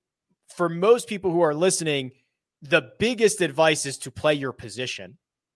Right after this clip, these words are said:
right? Like, if you are front running, front run, take the <laughs> favorites, don't do anything stupid. If you have to make up ground, get a little creative, find a high ceiling golfer. So w-, I, I believe we are at the point where playing your position is,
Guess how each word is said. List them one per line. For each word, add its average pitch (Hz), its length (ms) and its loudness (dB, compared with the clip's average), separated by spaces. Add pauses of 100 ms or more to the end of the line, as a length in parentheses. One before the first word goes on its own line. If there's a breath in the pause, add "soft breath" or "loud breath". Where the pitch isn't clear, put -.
right? 143 300 0
Like, 147 220 -2
if 143 160 -8
you 170 200 -2
are 143 120 2
front 175 320 -4
running, 139 440 0 (320)
front 165 340 0
run, 117 320 -8 (720)
take 175 260 2
the 175 80 -2
<laughs> - 0 -
favorites, 160 460 -4
don't 165 180 2
do 160 80 -4
anything 151 220 -2
stupid. 139 540 -6 (260 loud breath)
If 165 160 2
you 165 100 -2
have 170 200 6
to 180 80 -4
make 170 240 2
up 151 160 2
ground, 151 640 2 (560)
get 165 180 6
a 170 60 4
little 165 200 2
creative, 139 720 -2 (280)
find 165 360 2
a 151 100 4
high 147 200 4
ceiling 139 480 -4
golfer. 131 420 -2
So 165 260 2
w-, 170 200 -10
I, 175 220 2
I 180 80 8
believe 202 360 0
we 196 140 4
are 170 100 8
at 165 160 4
the - 60 -6
point 165 300 -6
where 135 300 0
playing 175 320 -2
your 151 120 -4
position 139 440 -8
is, 131 160 -8